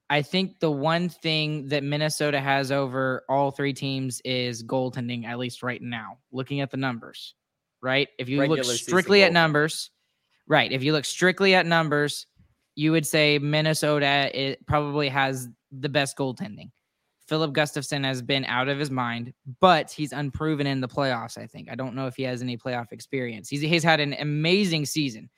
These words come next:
Speaker 1: maybe even wins the Vezina. I, I, I doubt it 'cause there's Lin-, Linus Ullmark in the, in the league, but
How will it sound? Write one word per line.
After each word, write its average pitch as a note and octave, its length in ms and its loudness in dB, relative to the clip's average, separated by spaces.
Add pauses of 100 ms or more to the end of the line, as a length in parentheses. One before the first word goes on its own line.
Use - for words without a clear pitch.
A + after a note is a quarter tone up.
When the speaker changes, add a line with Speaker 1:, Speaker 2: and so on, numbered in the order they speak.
(360)
Speaker 1:
maybe F3+ 560 4
even D#3 240 0
wins D3 260 -2
the C3+ 100 -8
Vezina. B2+ 420 -4
I, A2 160 -10
I, A#2 220 -8
I C#3 40 -2
doubt C3 320 2
it C3 100 -8
'cause A2+ 200 -10
there's A#2 380 -10 (180)
Lin-, B2 380 -6 (100)
Linus C3 280 -4
Ullmark A#2 380 -6 (100)
in A2+ 140 -14
the, G#2 180 -14 (320)
in C3 80 -6
the A#2 100 -6
league, A#2 360 -10
but B2+ 200 -6